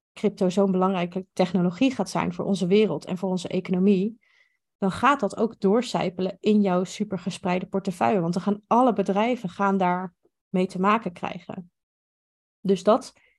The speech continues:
is wat ik in het algemeen denk van crypto. Ik vind het te veel een gewoon goed geworden waar mensen, eh, serieus over nadenken om daar heel veel geld in te stoppen, relatief ten opzichte van hun vermogen. Ehm,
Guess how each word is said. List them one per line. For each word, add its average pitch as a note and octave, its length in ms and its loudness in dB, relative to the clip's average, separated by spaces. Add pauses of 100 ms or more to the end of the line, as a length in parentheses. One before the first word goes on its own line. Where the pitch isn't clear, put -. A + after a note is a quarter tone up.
is G3+ 160 0
wat G3 160 2
ik F#3+ 140 -4
in F#3+ 160 0
het F#3+ 120 -4
algemeen G3+ 420 2
denk F3 200 0
van E3+ 140 -12
crypto. G3+ 360 -2
Ik - 180 -8
vind G3 180 -2
het F3+ 260 -6
te C4+ 200 -2
veel F3+ 480 0
een F3 420 -4 (260)
gewoon G3+ 460 4
goed G#3 260 -8
geworden F3+ 680 -2 (540)
waar F#3 300 4
mensen, F3+ 480 -4 (240)
eh, F#3 220 -2
serieus F3+ 680 -2
over F#3 200 -4
nadenken F3 240 -2
om F3+ 60 0
daar E3 100 -2
heel A3+ 140 0
veel F#3 140 -4
geld F3+ 260 0
in G#3+ 100 -2
te G#3+ 100 -6
stoppen, A3+ 360 -4
relatief F3+ 460 -2
ten F#3+ 140 -8
opzichte F#3 380 -8
van F3 160 -2
hun F3+ 120 -2
vermogen. F3 640 -4 (760)
Ehm, F#3+ 460 -4